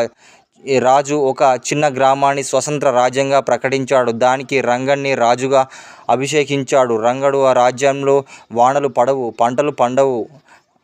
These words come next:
కానీ చక్రవర్తి నుంచి రంగడికి, రాజ్యానికి ఎంతో కావాలంటే అంత ధన సహాయము లభిస్తుంది. సో,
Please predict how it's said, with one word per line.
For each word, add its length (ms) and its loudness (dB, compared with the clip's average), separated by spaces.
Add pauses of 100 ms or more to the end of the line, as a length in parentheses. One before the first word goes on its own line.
(200)
కానీ 400 0 (120)
చక్రవర్తి 500 0
నుంచి 420 -4 (260)
రంగడికి, 540 0
రాజ్యానికి 680 0
ఎంతో 480 0
కావాలంటే 720 2
అంత 460 0 (360)
ధన 220 2
సహాయము 640 0
లభిస్తుంది. 680 -2
సో, 200 0